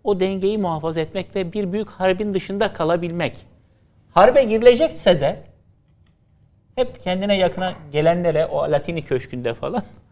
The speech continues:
<laughs> diyormuş ki, "Ya girecekseniz de bari İngilizlerin yanında girin."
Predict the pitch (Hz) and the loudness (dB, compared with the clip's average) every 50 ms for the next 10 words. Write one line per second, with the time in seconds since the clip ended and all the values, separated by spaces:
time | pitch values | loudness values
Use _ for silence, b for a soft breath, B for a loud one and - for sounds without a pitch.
0 | _ _ _ - _ _ _ _ - 120 151 180 220 262 247 - - - 269 196 | _ _ _ -20 _ _ _ _ -6 0 2 2 2 2 -2 -8 -6 -4 -2 -2
1 | 123 - - - _ _ _ _ _ _ - 135 156 196 220 202 - - - - | -2 -4 -8 -20 _ _ _ _ _ _ -4 0 2 2 2 2 -4 -6 -12 -20
2 | - 131 139 156 185 208 220 294 247 - - 220 247 294 254 202 185 160 180 226 | -14 -6 -4 -4 -4 -4 -4 -6 -8 -6 -4 -4 -4 -4 0 2 2 4 4 4
3 | 240 214 165 170 190 226 240 240 220 196 185 160 123 117 110 101 95 90 85 82 | 4 4 2 0 0 -2 -2 2 4 4 4 4 2 -2 -2 -4 -6 -8 -10 -14
4 | - - | -16 -20